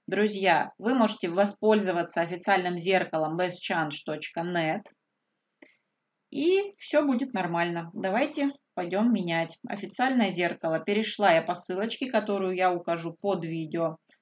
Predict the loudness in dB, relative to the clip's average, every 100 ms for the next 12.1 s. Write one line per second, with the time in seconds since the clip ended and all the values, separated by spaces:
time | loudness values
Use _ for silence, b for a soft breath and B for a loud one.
0 | _ 2 4 4 2 -4 -4 -4 -2 2
1 | 2 0 -6 -10 -12 _ _ _ _ _
2 | -10 0 2 4 2 -2 -6 -6 -4 0
3 | 2 0 -2 -8 -6 -2 -2 -6 _ _
4 | _ 0 6 6 6 2 -6 _ _ _
5 | -6 -2 0 -2 -4 -2 0 0 -2 -8
6 | -10 -4 0 2 2 2 0 -8 _ _
7 | _ _ _ _ _ -2 2 2 2 2
8 | 2 0 -2 -2 0 0 -2 -8 -6 -4
9 | 0 2 2 0 _ _ -18 -16 2 4
10 | 4 -2 -10 -4 -2 -2 -4 _ _ _
11 | _ _ -20 -18 -6 -4 -2 -2 -4 -10